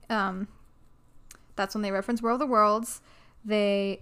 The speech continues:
oh, <laughs> I made a note, like, all four of these main characters, the family, all have blue eyes,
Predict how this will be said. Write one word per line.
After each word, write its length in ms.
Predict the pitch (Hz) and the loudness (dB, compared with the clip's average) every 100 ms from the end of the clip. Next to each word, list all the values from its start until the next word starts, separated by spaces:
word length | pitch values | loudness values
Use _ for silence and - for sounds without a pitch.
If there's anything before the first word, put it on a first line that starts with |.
| - | 0
oh, 220 | 269 240 | 2 2
<laughs> 40 | |
I 160 | 208 - | 0 4
made 180 | 233 226 | 6 6
a 60 | |
note, 220 | 220 196 190 | 4 0 0
like, 200 | 202 - | -2 4
all 200 | 220 269 | 6 6
four 240 | - 294 | 6 2
of 100 | 285 | 4
these 320 | 240 226 214 214 | 2 -2 -2 -4
main 220 | 208 208 | -2 -2
characters, 600 | 214 208 254 277 269 - | -2 -2 -2 -4 -6 -8
the 80 | - | -10
family, 500 | - 190 220 269 302 - - | -6 -4 -2 -4 -6 -10 -12
all 160 | - 214 | -2 0
have 240 | 226 214 | 2 -2
blue 180 | 202 214 | 0 2
eyes, 460 | 196 180 - - | 2 2 -2 -10